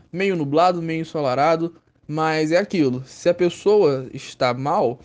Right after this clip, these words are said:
principalmente nesse momento da prosa romântica, vai haver uma valorização, assim, superlativa desse sentimento dessa pessoa. Então, é importante a gente ter essa noção aí, a gente se ligar nesse detalhe, que isso daí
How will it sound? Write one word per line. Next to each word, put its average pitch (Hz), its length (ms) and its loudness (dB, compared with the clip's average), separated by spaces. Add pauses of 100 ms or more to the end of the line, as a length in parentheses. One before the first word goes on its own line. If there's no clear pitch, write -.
(240)
principalmente 180 460 -2
nesse 196 260 -6
momento 165 520 -2
da 165 80 2
prosa 156 260 0
romântica, 143 640 -6 (360)
vai 160 340 2
haver 147 220 0
uma 151 200 -4
valorização, 180 1040 0 (340)
assim, 165 800 -4
superlativa 180 1000 0
desse 156 260 -6
sentimento 180 580 -14
dessa 175 200 -12
pessoa. 123 480 -12 (680)
Então, 160 380 -2 (320)
é 135 120 -6
importante 165 600 -6
a 160 40 -10
gente - 120 -20
ter 135 200 -8
essa 135 200 -12
noção 131 340 -12
aí, 135 160 -8
a 156 40 -10
gente 147 140 -14
se - 100 -14
ligar 120 240 -6
nesse 135 200 -14
detalhe, 160 480 -4 (460)
que 160 440 -8 (240)
isso - 180 -12
daí 143 640 -2